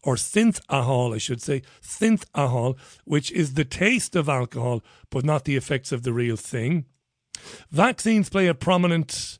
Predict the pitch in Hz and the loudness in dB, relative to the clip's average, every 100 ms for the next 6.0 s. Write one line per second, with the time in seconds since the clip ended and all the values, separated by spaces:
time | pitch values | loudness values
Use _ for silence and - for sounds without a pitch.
0 | _ _ _ _ _ - 151 147 139 147 | _ _ _ _ _ 0 2 4 4 4
1 | 165 165 143 139 135 123 - 147 127 123 | 4 4 4 2 0 -2 -2 0 2 0
2 | 151 151 _ 185 202 214 202 170 160 180 | -2 -4 _ 2 4 4 4 2 0 0
3 | 160 160 156 139 143 131 - 135 135 131 | 0 2 0 0 -2 0 -2 -2 0 -2
4 | 127 131 - 127 - 120 - _ _ - | -2 -4 -2 -2 -2 -6 -6 _ _ 0
5 | 135 135 135 117 _ - 117 113 127 156 | 0 0 -2 -4 _ -6 -4 -2 -2 -4